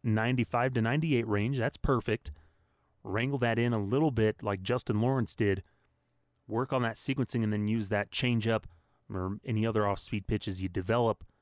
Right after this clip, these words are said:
to iron things out even more the way they need them to. So Vodnik, really interesting. Uh, here touching on Gordon, drafted by the Braves. He's twenty-five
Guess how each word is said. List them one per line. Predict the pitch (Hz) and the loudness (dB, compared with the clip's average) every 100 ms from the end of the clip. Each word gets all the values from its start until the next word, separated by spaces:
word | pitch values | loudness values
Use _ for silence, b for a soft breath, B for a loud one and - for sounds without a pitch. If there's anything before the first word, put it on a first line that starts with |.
| _ _ | _ _
to | - 101 - | -4 -4 -2
iron | 104 104 107 95 | -2 -2 -2 -4
things | - 98 92 | -4 -4 -2
out | 95 92 90 - _ _ - | -2 -2 -4 -10 _ _ -6
even | 117 104 95 | -2 -2 -2
more | 92 90 90 _ _ _ - | -4 -6 -8 _ _ _ -8
the | 92 | -6
way | 90 | -6
they | 85 82 | -6 -6
need | 90 104 | -4 -2
them | 101 95 | -2 -2
to. | - 87 - b b | -2 -4 -4 b b
So | b 113 | b 0
Vodnik, | 143 160 151 - _ - | 2 2 0 -4 _ -10
really | 113 139 143 | 0 2 2
interesting. | 131 - - 117 110 b b _ | 0 -2 -2 -2 -2 b b _
Uh, | 101 98 101 107 - | -2 2 2 0 -6
here | - | -8
touching | 120 120 - 117 | -4 -4 -2 -4
on | |
Gordon, | 104 120 117 110 - _ _ _ _ _ - - | 0 2 2 0 -4 _ _ _ _ _ -18 -6
drafted | 117 117 113 | -4 -2 0
by | |
the | 107 | 0
Braves. | 101 113 113 107 | 2 2 2 0
He's | 101 | -4
twenty-five | - 123 117 - 113 110 | -2 0 0 0 0 0